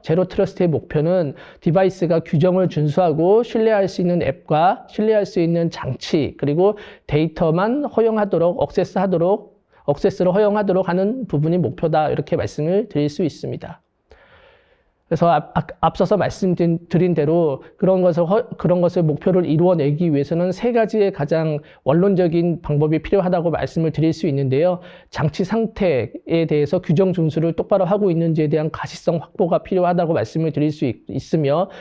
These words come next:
디바이스가 취약하고 손상된, 어, 디바이스 인-, 인지에 대한 확인이 필요하고, 디바이스에 설치된 어플리케이션들이 정상적으로 잘 정-, 동작하고 정책들이 적용이 되고 있는지에 대해서 확인이 필요합니다.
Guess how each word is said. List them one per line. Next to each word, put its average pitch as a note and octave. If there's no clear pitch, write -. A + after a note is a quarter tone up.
디바이스가 F3+
취약하고 G#3+
손상된, A3
어, E3+
디바이스 F3+
인-, E3
인지에 E3
대한 D3+
확인이 E3
필요하고, E3+
디바이스에 E3+
설치된 G#3
어플리케이션들이 F3+
정상적으로 D#3+
잘 D#3
정-, D#3+
동작하고 F3
정책들이 D#3
적용이 D3+
되고 D3+
있는지에 D3+
대해서 C#3+
확인이 E3+
필요합니다. C#3+